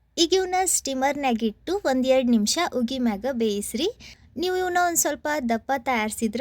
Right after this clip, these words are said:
ಎರಡ್ ನಿಮಿಷಕ್ಕಿಂತ ಜಾಸ್ತಿ, ಅಂದ್ರ ಒಂದ್ ಮೂರ್ನಾಲ್ಕು ನಿಮಿಷ ಬೇಯಿಸ್ರಿ. ಇವು ಈ ರೀತಿ ಟ್ರಾನ್ಸ್ಪರೆಂಟ್ ಆಗ್ಬೇಕು.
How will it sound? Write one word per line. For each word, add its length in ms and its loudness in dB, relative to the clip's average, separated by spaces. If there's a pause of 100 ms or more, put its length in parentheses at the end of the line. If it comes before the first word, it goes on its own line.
(140)
ಎರಡ್ 360 0
ನಿಮಿಷಕ್ಕಿಂತ 680 0 (100)
ಜಾಸ್ತಿ, 500 -4
ಅಂದ್ರ 300 0
ಒಂದ್ 240 -2
ಮೂರ್ನಾಲ್ಕು 540 0
ನಿಮಿಷ 360 2
ಬೇಯಿಸ್ರಿ. 600 -2 (640)
ಇವು 140 2
ಈ 100 2
ರೀತಿ 380 0
ಟ್ರಾನ್ಸ್ಪರೆಂಟ್ 760 -4
ಆಗ್ಬೇಕು. 720 -6